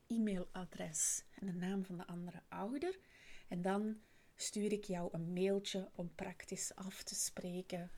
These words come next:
Ehm, ja, voilà. Heb je daar een vraag over? Stuur mij die gewoon door op, eh, info at glinster punt C O. Dan help ik je graag verder.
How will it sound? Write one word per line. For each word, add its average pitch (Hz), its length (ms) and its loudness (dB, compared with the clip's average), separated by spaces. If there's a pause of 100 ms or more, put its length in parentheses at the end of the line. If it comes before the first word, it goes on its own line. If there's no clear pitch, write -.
(100)
Ehm, 170 720 -10 (760)
ja, - 160 -4 (840)
voilà. 170 440 -6 (2500)
Heb 233 260 -2
je 311 120 -2
daar 302 200 -2
een 233 120 4
vraag 202 460 -2
over? 185 500 0 (680)
Stuur 254 400 2
mij 254 120 8
die 247 100 4
gewoon 247 360 4
door 254 240 2
op, - 260 -6 (120)
eh, 202 360 -4
info 262 360 6
at 233 180 -8
glinster 233 460 -2
punt 202 260 -2
C 185 240 -6
O. 196 220 -2 (420)
Dan 226 100 -8
help 214 140 0
ik - 60 -12
je - 140 -12
graag 180 300 -6
verder. 208 500 -4